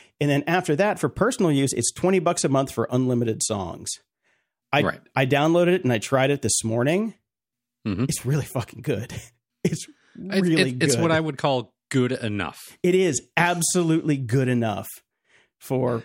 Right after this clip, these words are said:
Speaker 2: And,
Speaker 1: yeah.
Speaker 2: you know, that, that's fine. That's fine. You're putting together a TikTok video and you want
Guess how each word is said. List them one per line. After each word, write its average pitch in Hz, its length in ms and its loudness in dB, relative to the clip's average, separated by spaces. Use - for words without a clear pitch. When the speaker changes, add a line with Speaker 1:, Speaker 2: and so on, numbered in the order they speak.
Speaker 2:
And, 113 420 0
Speaker 1:
yeah. 117 320 -4
Speaker 2:
you 180 80 2
know, 117 140 2
that, 170 220 0
that's 170 180 0
fine. 85 400 -2
That's 110 220 -4
fine. 82 320 -4
You're 82 100 -8
putting 101 220 0
together 92 340 0
a 90 60 -4
TikTok 113 460 -2
video 101 480 2
and 90 100 -2
you 82 100 -6
want 85 180 -4